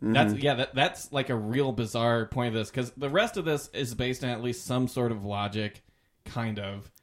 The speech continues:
Speaker 2: Uh-huh.
Speaker 1: Uh, like, just what we can observe, what can blah, blah, that ice wall thing, that, there's nothing,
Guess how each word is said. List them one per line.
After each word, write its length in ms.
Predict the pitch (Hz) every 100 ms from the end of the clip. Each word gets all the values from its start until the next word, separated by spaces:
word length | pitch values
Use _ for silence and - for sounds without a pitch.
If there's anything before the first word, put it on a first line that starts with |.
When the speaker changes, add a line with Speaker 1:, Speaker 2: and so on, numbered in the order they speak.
| -
Speaker 2:
Uh-huh. 320 | 120 117 107 104 -
Speaker 1:
Uh, 400 | 120 113 107 98 - _ _ _ -
like, 260 | 120 110 107
just 180 | 110 117
what 100 | 104
we 80 | 104
can 120 | 107
observe, 420 | 104 131 135 131
what 100 | 107
can 100 | 113
blah, 160 | 113 123
blah, 100 | 123
that 300 | 127 135 -
ice 260 | 113 135 -
wall 200 | 180 175
thing, 360 | 185 180 175 143
that, 220 | 156 143
there's 300 | 135 127 117
nothing, 580 | 143 165 160 123 113